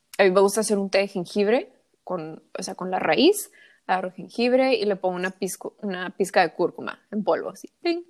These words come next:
Depende qué tanta, qué tanto cúrcuma quiero, si le echo una o dos pizcas. Y depende también cómo me siento, si le agrego limón o miel de abeja, si me duele la garganta.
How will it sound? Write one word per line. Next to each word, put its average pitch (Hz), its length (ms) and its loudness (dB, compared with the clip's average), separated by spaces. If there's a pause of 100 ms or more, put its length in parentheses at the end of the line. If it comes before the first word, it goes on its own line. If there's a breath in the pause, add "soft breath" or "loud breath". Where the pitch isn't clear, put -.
(440 soft breath)
Depende 185 340 2
qué 196 120 2
tanta, 185 760 -2
qué 190 80 -12
tanto 185 280 -14
cúrcuma 185 360 -4
quiero, 208 300 0
si 208 120 -8
le 165 140 0
echo 185 240 -4
una 180 160 -6
o 185 40 -4
dos 175 160 -4
pizcas. 349 540 -2 (720 soft breath)
Y 196 440 0
depende 180 440 2
también 190 280 -2
cómo 185 200 -4
me 175 100 -6
siento, 208 360 2
si 202 120 -12
le 185 100 -6
agrego 180 320 -2
limón 214 600 0
o 196 80 -8
miel 180 240 -12
de 175 60 -4
abeja, 190 560 -2
si - 100 -20
me 175 120 -18
duele 165 120 -12
la 160 100 -10
garganta. 175 680 -8